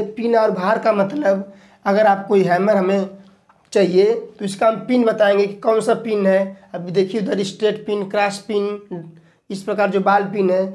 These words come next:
पिन बताएंगे और वेट बताएंगे, तब हम हैमर को खरीदेंगे। ठीक है, यानी एग्जाम्स में आ जाएगा कि हैमर का स्पेसिफिकेशन कैसे करते हैं, तो इसके पिन और भार के आधार पर करते हैं। ठीक है,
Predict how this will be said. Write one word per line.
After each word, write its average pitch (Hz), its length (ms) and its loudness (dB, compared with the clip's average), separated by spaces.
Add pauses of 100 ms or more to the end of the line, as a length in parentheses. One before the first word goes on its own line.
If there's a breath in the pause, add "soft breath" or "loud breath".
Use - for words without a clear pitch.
(300 loud breath)
पिन 240 180 0
बताएंगे 226 540 2
और 214 160 2
वेट 220 220 2
बताएंगे, 190 440 2
तब 190 180 -2
हम 190 140 0
हैमर 175 260 0
को 220 160 2 (460)
खरीदेंगे। 156 640 -2 (320 loud breath)
ठीक 233 160 -4
है, 277 140 4
यानी 208 200 0
एग्जाम्स 202 420 0
में 202 120 -2
आ 185 100 0
जाएगा 170 400 0 (380 loud breath)
कि 185 60 -12
हैमर 196 260 -2
का 208 140 -4
स्पेसिफिकेशन 196 720 -6
कैसे 294 280 -10
करते 196 320 -4
हैं, 185 200 -2
तो 190 100 0
इसके 190 220 -4
पिन 226 320 -4
और 285 280 0 (260 loud breath)
भार 180 240 2
के - 120 -6 (460)
आधार 202 360 2
पर 202 120 -4
करते 156 320 -8
हैं। 151 200 -6
ठीक 226 180 -6
है, 269 140 2